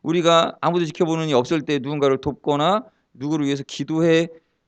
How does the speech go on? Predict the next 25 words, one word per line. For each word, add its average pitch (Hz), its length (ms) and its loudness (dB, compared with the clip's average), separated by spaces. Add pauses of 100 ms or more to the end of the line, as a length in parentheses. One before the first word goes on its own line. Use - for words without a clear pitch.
예, 113 260 -4
주었을 156 380 -4
때 117 140 -6
그것이 160 380 -6
응답되어지고, 143 1300 -2 (360)
그리고 156 160 2
하나님의 165 520 2
은혜와 143 500 4
그 139 100 -2
기도 147 220 0
응답을 139 240 2
경험할 143 480 2
때 98 180 -2
이것 151 260 0
또한 156 180 2
하나님의 170 420 -2
칭찬으로서 185 1000 -2 (180)
우리를 139 280 -6
교육하시는 147 640 -6
것이죠. 98 320 -12 (320)
장차 175 600 0
올 180 300 0
하나님의 175 500 -6
영광을 127 460 -4
미리 113 440 -8